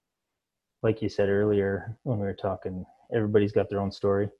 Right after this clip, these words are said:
But, um, I try to be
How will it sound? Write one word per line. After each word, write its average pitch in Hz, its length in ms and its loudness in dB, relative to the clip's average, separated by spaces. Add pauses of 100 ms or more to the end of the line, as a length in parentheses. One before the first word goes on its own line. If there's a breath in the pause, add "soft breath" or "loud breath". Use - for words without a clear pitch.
(680)
But, 92 200 -6 (1500)
um, 101 520 0 (2500)
I 123 60 2
try 135 240 8
to 131 100 8
be 107 600 2